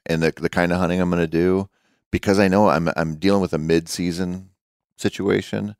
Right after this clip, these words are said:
where it's gonna be kind of that traditional lull or the late September stuff. I'm looking for, I'm not looking for food a whole lot. You know, I,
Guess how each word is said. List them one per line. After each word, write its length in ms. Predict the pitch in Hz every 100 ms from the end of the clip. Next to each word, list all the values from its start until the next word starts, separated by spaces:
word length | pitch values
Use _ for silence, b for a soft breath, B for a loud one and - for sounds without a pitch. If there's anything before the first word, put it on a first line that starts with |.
| _ _ -
where 140 | 82
it's 120 | 78
gonna 200 | - 85
be 180 | 80 80
kind 220 | - 80
of 80 | 78
that 100 | 76
traditional 460 | - 78 78 78 76
lull 480 | 78 73 76 76
or 120 | 76 73
the 120 | 73
late 240 | 78 73
September 500 | - - 80 80 78
stuff. 560 | - - 73 76 78 _ _ _ _ _ _ _ _ _ -
I'm 220 | 101 113
looking 280 | 113 110 95
for, 540 | - 87 85 85 80
I'm 60 | 95
not 180 | 95
looking 200 | 80 82
for 100 | 76
food 300 | 76 - 73
a 40 | -
whole 240 | - - -
lot. 180 | - - _ _ _ _
You 120 | - 67
know, 160 | 73
I, 200 | 80 87